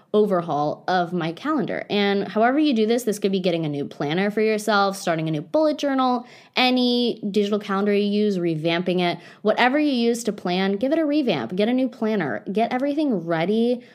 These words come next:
for the new year so that everything's clean and how you like it. I love Google Calendar. It is my Lord and Savior. So giving it a revamp of the colors that I love and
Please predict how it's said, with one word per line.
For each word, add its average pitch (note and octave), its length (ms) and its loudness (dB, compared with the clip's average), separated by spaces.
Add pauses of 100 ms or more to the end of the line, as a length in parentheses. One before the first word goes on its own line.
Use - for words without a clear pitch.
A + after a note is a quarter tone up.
(160)
for F#3 300 2
the F3+ 160 2
new F3 320 0
year E3 360 -2
so - 140 -4
that E3+ 160 -2
everything's G#3+ 480 -2
clean G3+ 440 -2
and F3+ 120 -4
how E3 160 -4
you E3 220 -2
like D3 320 -4
it. - 240 -8
I B3 400 0 (400)
love F3+ 360 -2
Google F3+ 220 -6
Calendar. E3+ 440 -4
It D#3 140 -2
is F3 240 -2
my D#3+ 260 -2
Lord D#3 300 -2
and D#3 100 -4
Savior. F#3 760 -2 (300)
So G3 560 2
giving G#3+ 240 0
it C4+ 80 0
a B3+ 80 2
revamp F#3+ 420 0
of F3+ 140 -6
the E3+ 60 -4
colors E3+ 380 -2
that D#3+ 120 -2
I D3+ 80 0
love D3+ 400 -2
and D3+ 240 -6